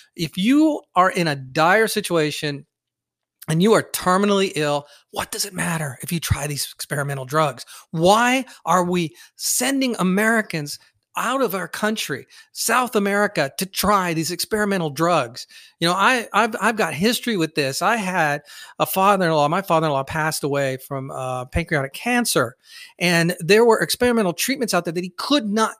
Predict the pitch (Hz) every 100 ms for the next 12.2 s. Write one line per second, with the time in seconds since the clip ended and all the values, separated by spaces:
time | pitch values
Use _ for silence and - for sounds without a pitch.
0 | - 156 254 269 262 - 175 170 170 156
1 | 139 - - 262 202 - - - - _
2 | _ _ _ _ _ - 165 170 165 165
3 | 165 _ 175 180 170 - - - 254 190
4 | 233 269 220 262 _ _ _ 190 - -
5 | 214 208 185 170 170 170 151 - 208 208
6 | 165 147 - - 160 151 185 180 160 190
7 | 170 156 160 156 147 147 143 147 165 147
8 | 143 131 - 202 175 151 120 117 117 -
9 | _ _ - - - - 151 156 165 -
10 | 180 175 196 196 156 220 170 - 156 165
11 | 285 - 156 - - 214 269 - 170 131
12 | 123 127